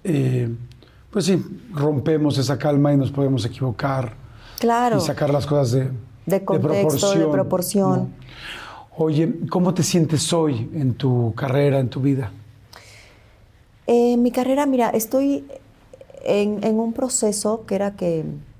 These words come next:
Speaker 2: que era lo que te comentaba, estoy tratando de tener bebés. No ha sido un proceso complicado porque tampoco llevo tanto tiempo intentando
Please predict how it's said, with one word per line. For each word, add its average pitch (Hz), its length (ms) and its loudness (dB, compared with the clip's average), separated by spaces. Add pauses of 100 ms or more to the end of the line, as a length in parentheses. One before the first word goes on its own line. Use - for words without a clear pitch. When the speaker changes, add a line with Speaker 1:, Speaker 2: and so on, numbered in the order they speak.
(140)
Speaker 2:
que 180 60 -2
era 175 100 0
lo 180 100 -2
que - 60 -8
te - 120 -10
comentaba, 160 440 -2
estoy 196 160 -4
tratando 202 460 -2
de 185 100 0
tener 165 400 -4
bebés. 165 480 -2 (1160)
No 240 220 2
ha 311 60 0
sido 269 200 4
un 254 60 0
proceso 226 380 -2
complicado 196 500 -2
porque 185 160 -2
tampoco 175 380 -2
llevo 180 380 -2 (1300)
tanto 208 340 0
tiempo 196 680 2 (760)
intentando 180 1200 0